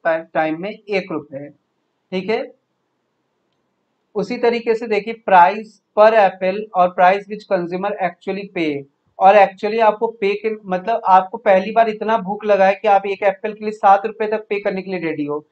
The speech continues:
लेकिन market में price उसका क्या है, मान लेते हैं एक रुपये, तो आप सात रुपये पे करने के लिए ready हो। देखिए, वही formula फिर से हम लोग लेते हैं, price which consumer ready to pay, consumer is ready to pay सात,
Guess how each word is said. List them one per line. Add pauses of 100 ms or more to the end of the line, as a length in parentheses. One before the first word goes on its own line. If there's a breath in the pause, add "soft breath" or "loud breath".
(220)
लेकिन
market
में
price
उसका
क्या
है,
मान
लेते
हैं
एक
रुपये, (460)
तो
आप
सात
रुपये
पे
करने
के
लिए
ready
हो।
देखिए,
वही
formula
फिर
से
हम
लोग
लेते
हैं,
price
which
consumer
ready
to
pay, (480)
consumer
is
ready
to
pay
सात,